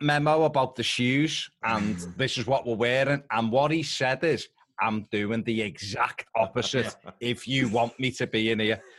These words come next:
Speaker 1: Because some of the times when people say things, he just looks at them as if he stepped in them on his aggressive dog walk.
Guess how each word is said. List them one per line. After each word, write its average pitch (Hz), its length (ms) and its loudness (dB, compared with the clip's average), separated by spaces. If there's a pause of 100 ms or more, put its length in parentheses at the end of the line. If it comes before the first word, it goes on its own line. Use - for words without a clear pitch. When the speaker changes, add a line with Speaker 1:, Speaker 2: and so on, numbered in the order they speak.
(120)
Speaker 1:
Because 131 300 0
some 165 260 0
of 165 80 0
the 160 80 2
times 139 540 0
when 127 160 0
people 113 280 -4
say 120 260 0
things, 127 460 -2 (640)
he 113 100 -4
just 135 240 -4
looks 113 320 -2
at 123 220 0
them 127 160 2
as 113 120 -2
if 117 300 0 (140)
he 110 180 -2
stepped - 560 -4
in 143 160 4
them 127 280 4
on 135 180 2
his 131 180 -2
aggressive 120 500 -2
dog 113 240 2
walk. 123 240 0